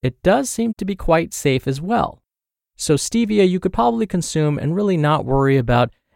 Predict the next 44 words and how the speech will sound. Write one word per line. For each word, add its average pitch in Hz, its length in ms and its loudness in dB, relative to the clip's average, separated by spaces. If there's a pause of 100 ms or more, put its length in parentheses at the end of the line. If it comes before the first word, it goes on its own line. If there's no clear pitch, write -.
(120)
any 160 200 0
harmful 123 440 0
side 151 340 2
effects. - 440 -4 (600)
But 135 120 4
when 151 120 0
it - 60 -4
comes 180 200 0
to 127 80 2
monk 139 380 2
fruit - 260 0
extract, - 600 -4 (520)
it 139 140 -4
might 185 300 0
be 233 100 -4
worthwhile 165 600 0
to - 120 -16
consume 139 500 0
it 131 200 -2
in 127 120 0
small 202 520 2
amounts 139 340 0
for 135 160 -2
now 127 500 0
until 139 380 -2
we 139 140 0
know 131 260 0
a 117 60 2
bit 110 340 -4
more 135 240 0
about 107 340 0
it. - 120 -10 (560)
I 185 160 2
would 254 160 -4
feel 202 200 -2
more 165 160 0
comfortable 143 500 -4
with 123 160 -4
monk 147 300 -2
fruit - 320 -4
extract 131 600 -2
when, 127 400 0
for 135 100 0
example 127 520 2